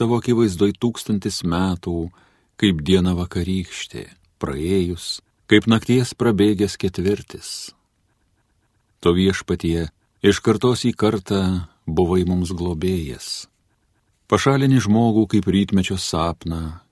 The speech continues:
kaip tą žaliuojančią žolę. Ryte jinai žydi, žaliuoja, vakare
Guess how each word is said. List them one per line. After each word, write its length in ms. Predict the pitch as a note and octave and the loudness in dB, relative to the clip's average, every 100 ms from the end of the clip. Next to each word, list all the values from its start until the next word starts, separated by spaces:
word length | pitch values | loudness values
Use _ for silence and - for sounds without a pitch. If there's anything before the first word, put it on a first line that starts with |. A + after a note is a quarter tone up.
| - | -10
kaip 140 | D#2 | -8
tą 140 | D#2+ D#2+ | -6 -6
žaliuojančią 640 | F2+ E2+ F2 E2+ D#2+ F2+ | -4 -4 -2 -2 -4 -6
žolę. 600 | D#2+ E2 D#2 D#2+ D#2 D2 - _ _ _ _ | -8 -6 -4 -6 -8 -10 -14 _ _ _ _
Ryte 320 | - G2+ G2 B2+ | 0 2 4 2
jinai 320 | C3+ B2+ B2 | 4 4 2
žydi, 480 | F2 F2+ G#2+ G2 G2 | 0 0 0 2 0
žaliuoja, 800 | F2 E2 E2+ F2 E2 E2 D#2 D#2+ _ _ - | 0 0 0 0 -2 -2 -4 -8 _ _ -8
vakare 540 | C#2 - C#2 D2 F2 | -8 -8 -8 -4 -6